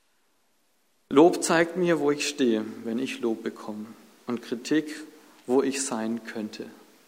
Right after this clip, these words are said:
Ein Satz, der mich ins Nachdenken gebracht hat, im Umgang miteinander.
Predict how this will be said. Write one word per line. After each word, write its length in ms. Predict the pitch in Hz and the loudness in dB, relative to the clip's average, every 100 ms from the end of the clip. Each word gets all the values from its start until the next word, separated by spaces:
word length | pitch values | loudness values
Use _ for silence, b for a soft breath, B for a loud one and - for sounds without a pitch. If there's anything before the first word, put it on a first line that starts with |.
| _ _ _ _ _ _ _ _ _ _ _ _ _ | _ _ _ _ _ _ _ _ _ _ _ _ _
Ein 60 | 123 | 0
Satz, 320 | 143 139 - | 4 4 2
der 120 | 143 | 2
mich 300 | 131 131 - B B B B - | 2 0 -2 B B B B -6
ins 200 | 143 - | -2 6
Nachdenken 560 | 135 156 - 156 160 | 6 6 4 2 4
gebracht 500 | 139 135 131 - - | 0 2 0 -2 -4
hat, 320 | 120 - - - | -6 -4 -12 -10
im 100 | 147 | -6
Umgang 500 | 151 147 151 135 120 | -4 0 4 4 4
miteinander. 720 | 135 131 127 127 117 113 113 | 0 -4 -6 -2 -2 -2 -4